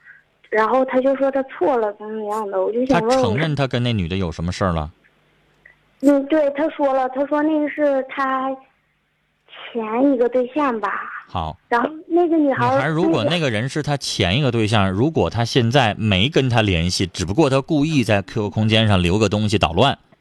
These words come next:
Speaker 2: 那又怎么办呢？
Speaker 1: 嗯，他说他没跟那女孩联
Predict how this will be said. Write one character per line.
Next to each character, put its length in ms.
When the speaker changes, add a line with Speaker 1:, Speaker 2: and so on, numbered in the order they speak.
Speaker 2:
那 80
又 120
怎 120
么 80
办 180
呢？ 120
Speaker 1:
嗯， 320
他 320
说 320
他 180
没 180
跟 160
那 80
女 140
孩 140
联 260